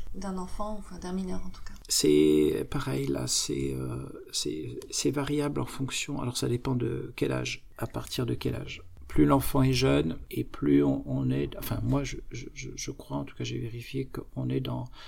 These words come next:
Speaker 2: dans une approche immédiate dans la complexité de l'individu, euh, à travers le corps, à travers les émotions, à travers les perceptions. Il y a, il y a moins de barrières, moins de filtres. Voilà.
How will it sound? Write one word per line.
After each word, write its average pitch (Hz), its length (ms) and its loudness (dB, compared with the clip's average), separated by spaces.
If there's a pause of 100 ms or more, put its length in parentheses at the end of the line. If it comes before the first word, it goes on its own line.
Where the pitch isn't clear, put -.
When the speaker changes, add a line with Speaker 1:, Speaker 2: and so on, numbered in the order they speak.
(120)
Speaker 2:
dans 127 80 0
une 131 180 4
approche 131 540 0 (260)
immédiate 170 960 10
dans 139 180 0
la 139 100 2
complexité - 680 0
de 120 80 -2
l'individu, 117 460 -6 (580)
euh, 110 600 0
à - 80 2
travers 113 280 0
le 117 80 2
corps, - 480 2 (320)
à - 120 -6
travers - 280 6
les 110 160 4
émotions, 123 680 0 (400)
à 104 120 -4
travers 107 480 -4
les 101 80 -4
perceptions. - 680 6 (560)
Il 123 80 0
y - 20 4
a, 110 80 2
il - 60 2
y 110 80 4
a 113 40 4
moins 131 180 10
de 131 60 10
barrières, 127 460 6
moins 127 160 6
de 127 80 2
filtres. - 440 6 (680)
Voilà. 104 200 -4